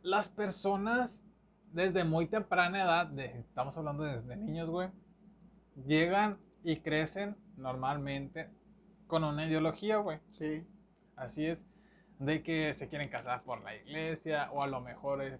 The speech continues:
Speaker 1: quieren algo estable con una persona, quieren hacer su vida así, güey, y está muy, muy escaso ese pensamiento del que tú tienes, güey.
Speaker 2: Es que si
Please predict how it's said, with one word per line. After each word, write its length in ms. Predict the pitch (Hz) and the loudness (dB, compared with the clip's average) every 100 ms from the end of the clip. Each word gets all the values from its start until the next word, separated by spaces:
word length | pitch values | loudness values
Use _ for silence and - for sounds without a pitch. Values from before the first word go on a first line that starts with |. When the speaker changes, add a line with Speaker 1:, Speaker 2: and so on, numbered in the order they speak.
| - | -8
Speaker 1:
quieren 540 | 139 139 143 139 131 - - - - - - - - | -2 0 2 0 -2 -8 -20 -20 -20 -20 -20 -20 2
algo 320 | 147 147 143 | 4 6 2
estable 380 | 127 156 147 143 | 2 2 2 0
con 140 | 139 | -2
una 280 | 139 139 117 | -2 -2 -4
persona, 720 | - - - 156 156 147 143 139 | -8 -18 -4 0 0 0 -4 -6
quieren 400 | 139 143 135 127 | -6 -4 -4 -6
hacer 280 | 110 147 | -4 -6
su 240 | 123 127 120 | -6 -6 -4
vida 360 | 131 139 127 | -2 -2 -4
así, 400 | 123 - 139 156 | -8 -6 2 2
güey, 320 | 147 139 139 139 - - | 4 2 0 -2 -14 -8
y 540 | 156 156 160 160 160 - - - - - - - - - - - - - - - | 2 4 6 6 4 2 -10 -20 -20 -20 -20 -20 -20 -20 -20 -20 -20 -20 -20 -10
está 720 | 196 196 202 180 - 175 175 | -2 0 0 -2 0 2 4
muy, 680 | 190 190 185 190 202 214 196 _ - 170 | 2 0 2 6 6 4 -2 _ -20 -6
muy 200 | 156 175 | 0 0
escaso 760 | 185 165 160 - 190 196 196 - - - - - | 0 2 0 0 0 2 0 -6 -20 -20 -20 -6
ese 280 | 147 180 165 | -2 -2 -2
pensamiento 800 | 180 165 147 131 131 127 143 139 | -4 -2 -4 -4 -6 -8 -6 -6
del 120 | 127 | -8
que 120 | 131 | -14
tú 120 | - - | -20 -18
tienes, 320 | 131 131 110 | -14 -14 -16
güey. 140 | - 123 - _ _ _ _ - _ - - _ - | -20 -20 -20 _ _ _ _ -20 _ -20 -20 _ -8
Speaker 2:
Es 100 | 170 | -4
que 120 | 156 208 | 0 2
si 440 | 214 190 165 | 4 6 6